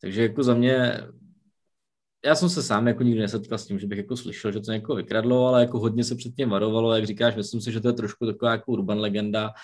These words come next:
eh, ale myslím si, že zneužitelný to určitě je, jo. Tak všichni, co děláme v té bezpečnosti, tak jako sám víš, kolik se toho dá takhle z těch veřejně dostupných informací zjistit a zneužít,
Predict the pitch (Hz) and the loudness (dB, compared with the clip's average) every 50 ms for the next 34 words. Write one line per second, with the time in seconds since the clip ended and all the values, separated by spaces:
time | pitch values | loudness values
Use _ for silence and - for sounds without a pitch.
0 | - - - - - - - 113 113 110 110 - - - 113 117 120 120 107 - | -20 -20 -20 -20 -16 -6 -2 0 2 4 2 2 2 0 2 2 2 2 2 0
1 | - 120 120 104 - 127 113 117 123 113 117 120 117 107 120 110 120 117 117 113 | -2 -2 -2 -2 0 0 2 2 2 4 4 4 4 4 2 2 2 2 2 2
2 | 107 127 113 113 104 98 - 127 117 120 120 113 107 107 104 104 110 104 92 87 | 0 0 -2 -2 -4 -6 -6 -6 -2 2 2 4 4 4 2 2 2 0 -2 -2
3 | 87 90 90 - - _ _ - - 101 - 107 101 104 107 104 104 101 104 107 | -4 -6 -8 -10 -14 _ _ -14 -14 -10 -8 -8 -8 -6 -4 -2 -2 -2 -2 -4
4 | 101 - - 120 107 104 101 - - 107 104 - 113 101 - - - 113 101 107 | -6 -8 -8 -6 -6 -6 -6 -6 -8 -10 -8 -8 -10 -10 -10 -8 -8 -6 -4 -4
5 | 101 104 117 113 113 113 - - - - _ _ - - - 120 120 120 113 110 | -4 -2 -4 -4 -4 -6 -14 -20 -20 -20 _ _ -10 -2 0 2 2 2 0 -2
6 | 101 - 117 113 - - 117 101 - 101 110 117 110 107 104 101 104 101 - 110 | -4 -2 -4 -4 -2 -2 -4 -4 -2 -2 0 0 2 2 2 0 0 -2 -4 -8
7 | - - 120 107 107 107 101 107 107 107 98 95 - - - 120 113 107 104 107 | -6 -4 -6 -4 -4 -2 -2 -2 -2 -2 -4 -6 -10 -12 -8 -6 -4 -4 -4 -6
8 | - 107 107 104 104 - 120 110 107 101 - - 110 104 131 123 107 110 104 101 | -8 -8 -8 -6 -6 -6 -6 -6 -6 -8 -6 -8 -8 -6 -6 -6 -4 -2 -2 -2
9 | 104 104 95 92 95 87 | -2 -4 -6 -8 -14 -14